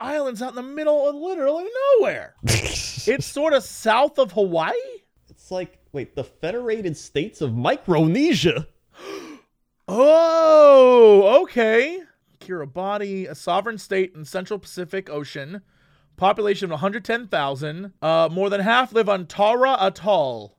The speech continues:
Speaker 1: What the hell? Wow, this place is so, yeah, Crendor.
Speaker 2: What
Speaker 1: So,
Speaker 2: the?
Speaker 1: South to-, Tarawa, basically it's an island, but the inside of the island has been filled in with water.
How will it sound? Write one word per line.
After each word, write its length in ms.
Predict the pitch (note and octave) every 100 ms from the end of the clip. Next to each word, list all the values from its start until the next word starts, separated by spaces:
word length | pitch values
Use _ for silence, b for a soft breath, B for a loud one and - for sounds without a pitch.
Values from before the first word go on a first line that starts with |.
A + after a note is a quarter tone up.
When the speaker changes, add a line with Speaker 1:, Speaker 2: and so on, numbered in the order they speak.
| _
Speaker 1:
What 280 | E4+ F#4+ -
the 100 | G3
hell? 600 | F3 F3+ - E4 E4+ F4+ _ _ _ _ _ _ _ _
Wow, 640 | D4 E4 E4 D#4+ D4+ C4+
this 180 | C4+ C#4+
place 240 | C#4+ C#4+
is 100 | D4 A#3+
so, 360 | D4 C#4+ C4+ _ _ _ E3+
yeah, 440 | A3 D4 E4 D4
Crendor. 680 | - A#3+ C4 D4 D4+ D#4 D4+ _ _ _ _ _ _ _ _ _ _ _
Speaker 2:
What 300 | - _ -
Speaker 1:
So, 180 | G#3+ G#3+
Speaker 2:
the? 160 | G#2 - -
Speaker 1:
South 560 | - - - A3+ C#4+ -
to-, 280 | B3+ A3 - _ _ _ _ -
Tarawa, 1040 | G#3+ G#3+ G#3+ G#3 G#3+ A3 F3 D#3+ E3 F#3+ _ -
basically 600 | A3+ C#4+ D#4+ D4 D4 A3+
it's 140 | G#3+
an 100 | G3+ -
island, 640 | G3+ A#3+ F3 C3 C3+ - _ _ _ _ _ -
but 180 | G3
the 180 | G3 G3
inside 480 | F#3+ B3+ - B3+ A#3+
of 120 | A3
the 120 | G3
island 600 | D#3+ F3+ G3+ F3 C#3+ C#3+ D3 _ _
has 300 | - F3 F3+
been 160 | D#3 E3+
filled 400 | - G#3 G3+ F#3
in 80 | F3
with 140 | D3
water. 480 | C#3 C#3 E3+ B2 _